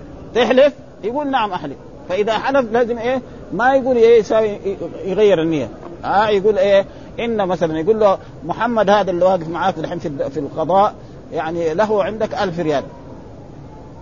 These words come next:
تحلف؟ يقول: "نعم أحلف". يقول: "والله"، وين في قلبه إنه ع-، خالد، ما هو هذا، ويقول: "أنا حلفت قدام القاضي وخلاص". ها؟ فهذا لازم إيه؟ على نية المستحلف.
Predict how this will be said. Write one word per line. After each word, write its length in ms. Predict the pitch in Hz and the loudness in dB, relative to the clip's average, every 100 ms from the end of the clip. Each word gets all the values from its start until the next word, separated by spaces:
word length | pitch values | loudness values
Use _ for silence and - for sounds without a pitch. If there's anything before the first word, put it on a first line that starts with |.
| - | -2
تحلف؟ 320 | 220 226 269 | 0 4 4
يقول: 240 | 233 220 226 | 4 0 0
"نعم 260 | 214 170 | 2 0
أحلف". 280 | 151 - 127 - - | -2 -6 -10 -14 -10
يقول: 200 | 175 247 | 0 4
"والله"، 680 | 240 233 233 247 220 160 151 - - - - | 4 4 2 2 4 2 -4 -8 -20 -20 0
وين 300 | 220 269 277 | 2 4 0
في 120 | 254 | -2
قلبه 360 | 240 277 269 269 | 0 -2 0 -2
إنه 160 | 254 | 0
ع-، 380 | 247 240 208 208 - | -2 -2 -4 -8 -10
خالد، 340 | - 226 147 120 - - - - - - - | 0 0 0 -6 -14 -20 -20 -20 -20 -20 -10
ما 120 | 190 | -2
هو 200 | 240 214 | 0 2
هذا، 220 | 208 170 147 - - - - - - - - - | 2 0 -2 -10 -18 -20 -20 -20 -18 -18 -12 -6
ويقول: 400 | 226 240 277 240 | 2 4 4 4
"أنا 180 | 247 | 2
حلفت 300 | 226 240 226 | 0 -4 -4
قدام 300 | 202 185 196 | -4 -2 -2
القاضي 360 | 160 143 208 254 | 0 -2 -2 -2
وخلاص". 300 | 233 220 175 - - - - | 0 0 0 -4 -16 -18 -6
ها؟ 140 | 160 220 | -2 0
فهذا 380 | 214 214 233 220 | 2 2 2 2
لازم 320 | 233 202 202 | 2 0 -4
إيه؟ 200 | 196 233 | 0 0
على 240 | 214 202 | 0 -2
نية 160 | 202 190 | -4 -4
المستحلف. 540 | 180 160 - 185 139 | -4 -8 -4 -4 -4